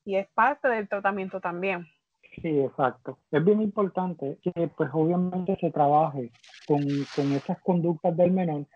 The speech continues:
Speaker 2: se trabaje con lo que es la medicación para que esos niños despunten, despunten y logren ser, este, unas personas, no que se le dé de codo, sino unas personas íntegras, unas personas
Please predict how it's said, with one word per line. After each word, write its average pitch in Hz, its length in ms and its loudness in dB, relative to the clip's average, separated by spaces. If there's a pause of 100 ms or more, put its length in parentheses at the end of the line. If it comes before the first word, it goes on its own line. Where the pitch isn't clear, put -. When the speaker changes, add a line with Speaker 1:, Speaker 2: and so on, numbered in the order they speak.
(140)
Speaker 2:
se 139 100 2
trabaje 135 580 0
con 123 160 0
lo 123 120 -2
que 127 80 -4
es 117 100 -6
la 139 80 -2
medicación 160 720 -2 (160)
para 180 180 4
que 170 80 0
esos 196 200 -2
niños 196 360 0
despunten, 156 580 -8 (140)
despunten 175 600 0
y 170 40 0
logren 165 380 2
ser, 190 220 0
este, 160 500 -2 (840)
unas 185 360 2
personas, 202 520 2
no 180 240 6
que 190 100 2
se - 120 -2
le 185 160 4
dé 170 160 2
de 160 140 2
codo, 127 360 -2 (120)
sino 143 240 2
unas 151 320 -2
personas 185 600 -2 (220)
íntegras, 180 760 4
unas 147 260 -4
personas 175 480 -2